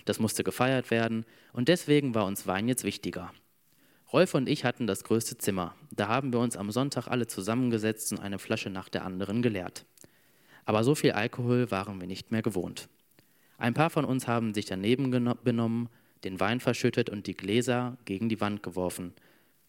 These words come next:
Da floss der Wein über die Wände und sickerte in den Fußboden. Das Ende vom Lied war: Am Morgen haben wir noch im Hotel gefrühstückt und als wir mittags von der Arbeit zurückkamen, stand unser Gepäck draußen vor der Tür.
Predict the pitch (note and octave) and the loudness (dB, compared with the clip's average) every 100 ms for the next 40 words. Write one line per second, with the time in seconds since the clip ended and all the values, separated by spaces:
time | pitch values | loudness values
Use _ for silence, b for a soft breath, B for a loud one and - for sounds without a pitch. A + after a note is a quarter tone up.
0 | _ - G#2+ D#3+ E3+ C#3 A#2 B2 B2+ A2+ | _ -8 0 2 2 2 2 0 2 2
1 | G#2 G2 A2 C3 C3+ G#2 G#2+ A2 - A#2+ | 2 2 2 2 2 0 0 0 0 0
2 | B2 G2 A#2 B2+ G#2 G2 - E2+ E2+ E2+ | 0 2 0 0 -2 -2 -2 -2 -4 -12
3 | _ _ _ _ _ _ _ _ - - | _ _ _ _ _ _ _ _ -8 -4
4 | G2 A#2 C#3 B2+ C#3 - C#3 C3+ C3+ b | -2 0 2 2 2 2 0 0 -8 b
5 | b b b b A#2+ C3 D#3+ F3 C#3 C#3 | b b b b 0 4 4 4 2 2
6 | C3+ A#2+ B2 A#2+ A2+ A2 G#2+ G2+ F#2 - | 2 2 0 0 -2 0 0 0 0 2
7 | C#3+ - C#3 - - b b - B2+ D#3 | 2 4 2 2 -8 b b -4 0 2
8 | - B2 C3+ C3 - A#2 G#2 G2 G#2+ G#2 | 2 2 2 0 0 -2 -2 0 0 -2
9 | - F#2+ B2 - A2+ A2+ A2+ - G#2+ G#2 | -2 -2 -2 -2 -2 0 -2 -4 -4 -6
10 | F#2+ - - A2+ - F2+ - - G#2+ A2 | -6 -6 -6 -6 -4 -6 -6 -2 0 0
11 | - F#2 | -2 -2